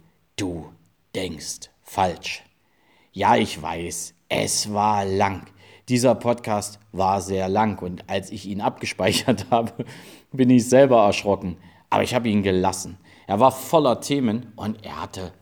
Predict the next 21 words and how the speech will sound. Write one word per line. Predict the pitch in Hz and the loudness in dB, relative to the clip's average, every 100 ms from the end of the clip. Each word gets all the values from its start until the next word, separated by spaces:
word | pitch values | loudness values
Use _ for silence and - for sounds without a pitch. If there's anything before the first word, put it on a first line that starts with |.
| _ _ _ - | _ _ _ -8
eine | 92 80 82 87 - _ _ | -6 -6 -10 -12 -14 _ _
Aufgabe. | 113 117 - 92 82 67 - _ _ _ _ _ - | 0 0 -2 -6 -6 -8 -20 _ _ _ _ _ -6
Aber | 98 | -6
dazu | 90 85 - | -4 -8 -10
komme | 85 85 85 | -10 -10 -10
ich | - | -8
gleich. | 104 90 - - _ _ _ _ _ _ - - | -6 -6 -8 -18 _ _ _ _ _ _ -20 2
Heute | 123 131 | 2 2
ist | 139 - | -2 -2
das | 143 - | -4 -4
Thema | 135 131 131 139 - _ _ - | -4 -2 -4 -8 -16 _ _ -14
die | 104 92 | -12 -8
Macht | 90 92 110 - - - _ _ _ - | -4 -2 -2 -6 -16 -20 _ _ _ -10
der | 90 90 90 _ _ _ | -8 -8 -14 _ _ _
Gedanken. | 104 98 90 82 - 64 - _ _ _ _ _ _ _ _ _ - | -14 -10 -10 -12 -18 -20 -20 _ _ _ _ _ _ _ _ _ -10
Und | 85 87 107 - _ _ _ _ _ _ _ _ _ _ _ _ | -8 -8 -12 -20 _ _ _ _ _ _ _ _ _ _ _ _
hast | 87 92 - 123 | -6 -4 -2 0
du | 110 92 | 0 -2
wirklich | 95 92 90 107 110 - | -2 -2 -2 -6 -6 -6
die | 107 98 | -8 -6
Macht | 95 90 - - _ | -4 -6 -8 -16 _